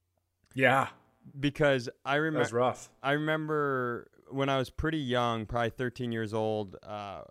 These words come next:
Speaker 2: in the summertime, you know, we ran the resort up there, and our neighbor was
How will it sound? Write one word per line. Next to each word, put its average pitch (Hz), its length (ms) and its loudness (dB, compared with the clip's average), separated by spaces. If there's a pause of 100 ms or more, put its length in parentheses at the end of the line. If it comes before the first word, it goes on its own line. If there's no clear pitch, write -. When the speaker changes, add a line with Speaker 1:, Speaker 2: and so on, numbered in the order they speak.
(220)
Speaker 2:
in 127 120 -4
the 117 60 -2
summertime, 113 760 -2 (260)
you 120 60 -2
know, 120 80 2
we 120 100 2
ran 117 280 0
the 107 80 -4
resort 117 440 0
up 101 180 -2
there, 95 380 -4 (400)
and 110 640 -2 (200)
our 120 160 0
neighbor 117 960 -2 (420)
was 120 960 0